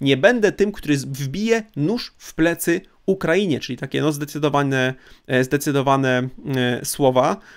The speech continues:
No i tutaj mówił, że: "Mam za sobą dobre sto godzin rozmów z rolnikami, słyszę każdego dnia: zablokować granicę z Ukrainą i ja nie zablokuję granicy w sytuacji, w której w ciągu tych miesięcy rozstrzyga się, rozstrzygają się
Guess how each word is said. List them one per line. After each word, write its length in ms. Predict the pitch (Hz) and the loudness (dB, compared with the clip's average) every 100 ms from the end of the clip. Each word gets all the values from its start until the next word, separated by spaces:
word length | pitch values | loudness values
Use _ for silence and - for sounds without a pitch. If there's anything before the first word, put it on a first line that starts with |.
| - - | -16 -2
No 140 | 160 | 0
i 80 | 202 | 0
tutaj 380 | - 160 160 156 | 2 4 6 4
mówił, 500 | 87 143 151 160 143 | 0 -2 0 0 2
że: 180 | 143 | 2
"Mam 160 | 143 143 | 2 2
za 80 | 139 | 0
sobą 280 | 156 143 139 | -2 -2 0
dobre 240 | 143 139 | 2 0
sto 200 | - 143 | 0 0
godzin 260 | 143 135 135 | 0 0 0
rozmów 360 | 139 131 127 | 0 -2 -4
z 40 | 127 | 0
rolnikami, 500 | 135 123 - 185 190 | 2 2 0 -2 -2
słyszę 260 | 151 147 | -4 -4
każdego 380 | 143 135 135 127 | -4 -2 -2 -2
dnia: 200 | 131 156 | 0 0
zablokować 460 | 143 131 131 131 127 | 0 -4 -4 -4 0
granicę 340 | 127 139 127 | -2 -2 -4
z 60 | 123 | -4
Ukrainą 500 | - 139 170 170 165 | -2 0 0 -2 -4
i 100 | 143 | 0
ja 120 | 147 | 2
nie 140 | 202 180 | 2 0
zablokuję 480 | 160 151 156 165 139 | 0 -2 0 2 2
granicy 340 | 135 151 135 | -2 -2 -6
w 60 | - | -8
sytuacji, 420 | - 143 - 143 | -4 -2 -2 -4
w 40 | |
której 200 | - 135 | -4 -4
w 40 | - | -4
ciągu 380 | 143 135 135 - - - | -4 -2 -2 -4 -20 -6
tych 180 | 156 - | -4 2
miesięcy 380 | 156 175 160 151 | 2 2 0 -2
rozstrzyga 520 | 143 - - 151 147 | -2 -4 -2 0 0
się, 240 | 147 143 143 - _ | -2 -6 -8 -18 _
rozstrzygają 840 | - 135 147 156 - - 139 147 143 | -10 -2 2 2 0 -2 2 2 2
się 260 | - 139 | 0 -2